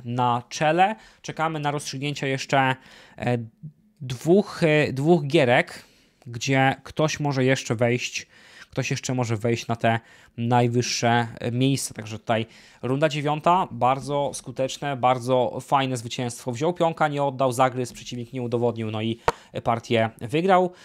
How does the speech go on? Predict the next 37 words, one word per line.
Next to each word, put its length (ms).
Tutaj 400
Denis 340
Lazawik, 360
jeżeli 240
go 100
nie 100
znacie, 280
zawodni-, 380
e, 260
tego 180
zawodnika, 480
no 100
to 260
trzeba 400
nadrobić 440
tej 140
braki, 320
ponieważ 380
Denis 300
Lazawik 340
jest 140
to 60
zawodnik, 420
który 260
jest 360
aktualnie 480
sensacją. 520
Jeden 160
z 40
młodszych 220
zawodników, 500
który 320
miał 320
okazję 360
właśnie 280
startować 420
w, 200